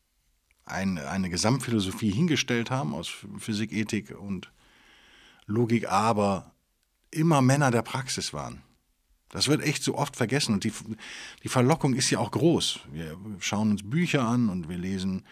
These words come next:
vielleicht Originale, die wir noch bekommen können, das bisschen, was es gibt. Wir lesen wissenschaftliche Bücher und wir verstricken uns in Diskussionen mit Mitstoikerinnen und Mitstoikern und, äh,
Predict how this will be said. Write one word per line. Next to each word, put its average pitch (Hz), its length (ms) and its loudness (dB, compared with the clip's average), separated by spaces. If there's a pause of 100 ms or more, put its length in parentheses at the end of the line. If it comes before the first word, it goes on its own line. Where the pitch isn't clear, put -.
(760)
vielleicht 98 340 -2
Originale, 107 760 2
die 95 160 -4
wir 98 120 -2
noch 98 140 -2
bekommen 107 460 0
können, 143 300 0
das 98 160 -2
bisschen, 107 280 -2
was 98 120 0
es 92 140 -2
gibt. 127 360 -6 (1040)
Wir - 100 -16
lesen 87 280 -4
wissenschaftliche 107 800 0
Bücher 98 420 -2
und 85 160 -4
wir 92 120 -4
verstricken 85 840 -4
uns 110 120 2
in 110 80 0
Diskussionen 120 520 -2
mit 98 140 0
Mitstoikerinnen 113 720 0
und 95 100 -2
Mitstoikern 92 720 -4 (1120)
und, 85 400 -4
äh, 78 40 -10